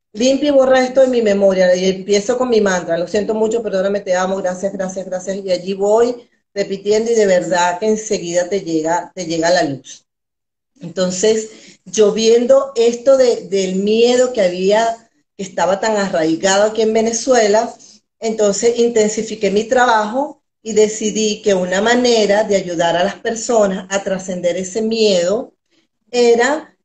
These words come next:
este, escribiendo un libro. Si bien es cierto, he descubierto que era mi propósito de vida, yo siempre he ayudado a las personas, pero no lo había tomado como, "Oye, ese es mi propósito".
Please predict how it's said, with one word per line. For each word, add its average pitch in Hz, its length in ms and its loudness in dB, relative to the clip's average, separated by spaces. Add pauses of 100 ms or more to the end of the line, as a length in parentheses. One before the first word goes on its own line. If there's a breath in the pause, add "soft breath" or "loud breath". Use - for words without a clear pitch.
(140)
este, 220 260 -4
escribiendo 214 500 0
un 254 100 2
libro. 262 420 0 (520)
Si - 240 -10
bien 202 200 2
es 233 160 0
cierto, 269 520 2
he 214 100 2
descubierto 214 920 0
que 208 100 -2
era 190 120 2
mi 220 180 0
propósito 196 760 -4
de 247 140 2
vida, 208 560 -2
yo 180 160 -10
siempre 202 440 -2
he 214 40 6
ayudado 202 500 2
a 202 40 4
las 214 200 -4
personas, 196 880 -4 (540 loud breath)
pero 285 380 4
no 254 680 2 (160)
lo 208 160 2
había 196 280 2
tomado 220 340 0
como, 220 140 -2 (120)
"Oye, 190 500 2
ese 247 260 -2
es 240 60 -2
mi 220 140 -2
propósito". 156 840 -6